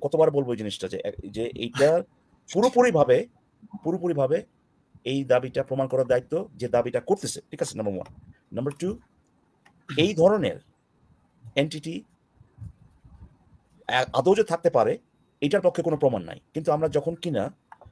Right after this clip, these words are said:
আমরা যখন কিনা, আপনাকে তো একটু আগে বললাম এই জিনিসটা, যে আমি যখনই কিনা আপনাকে বলবো, "প্রমাণ দেন", আমি তো অবশ্যই প্রবি-, আচ্ছা, আচ্ছা, আ, আপনি ইয়ে, এই, আমি জানি না, আ, দিনদয়াল ভাই, আ, আপনি হয়তো বা বলতে পারবেন, মনে আছে যে ম্যাট্রিক পরীক্ষার সময় একটা প্রভিশনাল সার্টিফিকেট দিত?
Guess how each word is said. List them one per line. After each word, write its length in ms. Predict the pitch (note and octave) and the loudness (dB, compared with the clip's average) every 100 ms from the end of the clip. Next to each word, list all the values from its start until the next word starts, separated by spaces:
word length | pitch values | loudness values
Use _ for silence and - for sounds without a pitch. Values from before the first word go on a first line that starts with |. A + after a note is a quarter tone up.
| - - - - - | -18 -18 -18 -16 -8
আমরা 180 | A2+ B2 | -4 0
যখন 180 | A#2+ C#3 | 0 0
কিনা, 140 | D3 | -2
আপনাকে 180 | D3 G3+ | -2 -2
তো 80 | G#3 | 0
একটু 160 | A3+ | 6
আগে 120 | A3+ G3 | 8 8
বললাম 400 | D#3 A2+ G2 - | 6 4 -2 -4
এই 140 | G#2+ | -4
জিনিসটা, 300 | G2+ F2+ G2+ | -4 -4 -2
যে 100 | A2+ | 0
আমি 140 | C3+ | 2
যখনই 320 | D#3+ E3+ F3+ G3 | 2 2 2 -2
কিনা 240 | F#3+ F#3+ | -2 -2
আপনাকে 220 | F3+ E3+ | 0 0
বলবো, 220 | E3 E3 | 6 6
"প্রমাণ 340 | C#3+ F#3 A3 E3 | 6 6 4 4
দেন", 180 | A2 - - - - - | 2 2 -14 -18 -16 -4
আমি 140 | C#3 | 0
তো 120 | G3+ - | 6 8
অবশ্যই 600 | C#3 D3+ G#3+ - A3+ A3+ - - | 8 6 0 4 4 4 -6 -2
প্রবি-, 260 | F3+ A#3 - | 0 0 -2
আচ্ছা, 200 | - - | -2 2
আচ্ছা, 300 | D#3+ F#3 - - _ - | 4 8 8 6 _ 4
আ, 40 | A#2+ | 4
আপনি 260 | - - E3 | 4 -2 -4
ইয়ে, 380 | D3 D#3+ A#2 F#2 | 2 6 6 4
এই, 340 | - A2+ G#2+ A#2 | -2 0 -2 -6
আমি 140 | B2+ | -2
জানি 160 | C#3+ D3+ | 2 4
না, 140 | C3+ G#2+ | 2 0
আ, 340 | - G#2+ G2 G2+ | -2 0 -2 -2
দিনদয়াল 280 | C3+ C3 | 6 6
ভাই, 160 | A2 F#2+ _ _ _ _ - | 6 -2 _ _ _ _ -2
আ, 300 | A2 G#2 - | -2 -2 -6
আপনি 180 | A#2 C#3 | -6 -2
হয়তো 140 | C3+ C#3 | 2 2
বা 60 | |
বলতে 180 | B2+ A#2+ | 2 0
পারবেন, 180 | G2 F#2+ _ _ | 0 -4 _ _
মনে 200 | C3+ E3+ | 0 2
আছে 160 | G3+ F3 | 2 0
যে 60 | C#3 | 0
ম্যাট্রিক 380 | C#3 - - | 0 -2 -8
পরীক্ষার 240 | - E3 D3 | -4 -4 -4
সময় 180 | - D#3 | -6 -2
একটা 120 | D3 | -4
প্রভিশনাল 560 | - D3 E3+ - E3+ | -2 -2 0 0 0
সার্টিফিকেট 440 | E3 D#3 D#3 D#3 D3 | 2 0 -2 -8 -8
দিত? 140 | - | -8